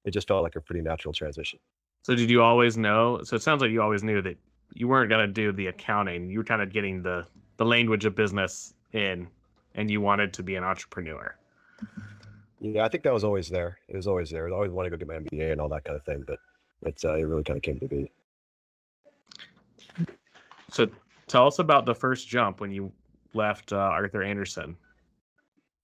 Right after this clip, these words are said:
Speaker 1: Sure. Went to a company that was, it was actually one of the guys I was working at Arthur Andersen with. His dad was the corporate controller of a semiconductor company. And this is in the mid nineties when semiconductors were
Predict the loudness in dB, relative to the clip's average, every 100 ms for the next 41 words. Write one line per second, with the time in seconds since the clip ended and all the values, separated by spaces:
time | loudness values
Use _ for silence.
0 | _ _ _ -2 0 0 _ -4 -2 0
1 | 0 0 0 0 0 -4 -2 0 0 0
2 | 0 0 -2 -8 -16 _ _ _ _ _
3 | _ _ _ _ _ _ _ _ _ -4
4 | 0 2 2 2 2 2 0 2 2 0
5 | -4 -6 -4 -4 -4 -4 -4 -6 -8 -6
6 | -8 -2 0 0 -2 -4 -6 -6 -6 -6
7 | -10 -4 -2 -2 -4 -8 _ _ _ -8
8 | -6 -6 0 0 0 -2 -6 -6 -6 -6
9 | -6 -10 _ -10 -4 -2 -2 -4 -2 -2
10 | -2 -4 -6 -10 -6 -2 -2 -4 -8 _
11 | _ _ -4 -2 0 0 0 -4 -6 -4
12 | -4 -4 -6 -4 -6 -4 -4 -4